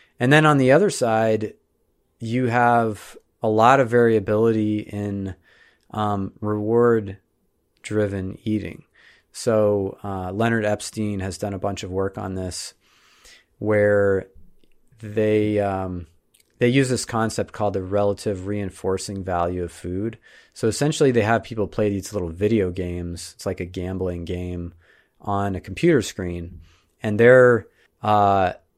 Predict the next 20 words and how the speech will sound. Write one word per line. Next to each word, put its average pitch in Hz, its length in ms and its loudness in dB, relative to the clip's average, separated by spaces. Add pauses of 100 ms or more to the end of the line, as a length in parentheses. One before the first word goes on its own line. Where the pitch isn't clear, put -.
(240)
they 123 120 4
have 135 240 4
to 123 80 -2
do 120 340 2
a 107 60 2
certain 110 320 -2
amount 101 320 -2
of 90 160 -8
work, 104 400 0
like 90 160 -6
do 107 160 -2
a 92 40 -2
certain 101 280 -6
number 98 220 -4
of - 120 -12
clicks - 680 -4 (500)
to 113 100 -2
get 107 540 2 (320)
a 98 240 -4
reward. 101 640 -2